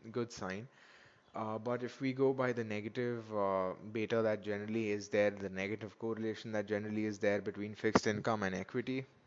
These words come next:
we should probably be seeing a positive move, uh, <clears throat> tomorrow or so, because today was negative. Pure, <laughs> purely just going by that, uh, logic alone. As far as, uh, you know, the, the,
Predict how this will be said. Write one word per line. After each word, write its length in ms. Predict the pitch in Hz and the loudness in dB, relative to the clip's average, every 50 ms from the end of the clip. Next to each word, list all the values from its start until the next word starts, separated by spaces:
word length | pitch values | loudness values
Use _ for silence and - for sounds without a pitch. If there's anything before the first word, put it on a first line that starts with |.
| - - - | -20 -18 -12
we 80 | - 107 | -12 -10
should 200 | - - 110 - | -10 -12 -10 -4
probably 340 | - 117 110 107 110 113 110 104 | 0 0 0 0 0 -2 -2 0
be 140 | 107 107 | -2 -2
seeing 420 | 101 - - 113 107 107 104 104 98 | -2 -2 -2 -2 -2 -2 -4 -6 -6
a 60 | 92 | -8
positive 500 | - - 104 101 95 - - 110 104 101 | -6 -4 -4 -4 -2 0 0 0 0 0
move, 300 | 101 101 101 107 107 98 95 - | -2 -4 -4 -4 -6 -6 -2 0
uh, 300 | 101 92 90 87 90 90 90 90 - - _ - 156 | 2 4 4 4 2 0 -2 -6 -14 -18 _ -18 -16
<clears throat> 360 | - - 147 151 139 113 101 | -14 -12 -12 -10 -10 -10 -8
tomorrow 380 | - 110 104 98 101 101 107 113 | -6 -6 -4 -4 -2 0 0 0
or 100 | 117 110 | 0 0
so, 260 | - - 147 160 185 - - - - - - - - - - - - _ - | -2 -4 -8 -8 -8 -10 -16 -20 -20 -20 -20 -20 -20 -20 -20 -20 -20 _ -6
because 380 | 123 131 - - 127 123 120 - | -6 -2 2 2 2 2 2 0
today 240 | - 113 113 110 110 | 0 2 4 4 4
was 120 | 107 98 | 4 2
negative. 460 | 101 95 90 - - 98 98 92 - - - - _ - - _ | 0 -2 -2 -2 -2 -4 -4 -4 -6 -12 -20 -20 _ -20 -10 _
Pure, 220 | - 107 107 107 - - | 2 4 4 4 2 0
<laughs> 80 | 165 139 | -2 0
purely 360 | 139 123 117 120 120 127 123 | 2 4 4 4 2 2 0
just 160 | 120 123 110 | -2 -2 -2
going 280 | 123 117 110 110 107 104 | 0 0 0 0 0 0
by 140 | 104 104 | 0 2
that, 320 | 98 101 98 101 98 - - | 2 2 2 0 0 -2 -4
uh, 200 | - 95 92 95 | -2 0 0 0
logic 340 | 101 101 101 107 110 117 107 | 2 2 2 2 2 0 -2
alone. 260 | 120 110 104 98 95 98 - - - - - - - - - - | -2 -2 -2 -2 -4 -6 -10 -18 -20 -20 -20 -20 -20 -20 -12 -6
As 160 | - 120 117 - | -4 -4 -4 -4
far 400 | - 123 127 127 139 139 131 - - | -4 0 2 4 4 2 2 0 0
as, 520 | 110 113 113 120 127 127 120 110 107 117 - - | 0 2 4 4 2 2 0 -2 -8 -10 -6 -4
uh, 360 | 107 107 104 104 104 101 98 - - | -2 0 2 2 2 0 -2 -4 -6
you 100 | 107 120 | -8 -6
know, 140 | 123 123 117 | -6 -6 -4
the, 140 | 110 113 104 - - | -4 -6 -6 -4 -2
the, 160 | 120 120 | 0 0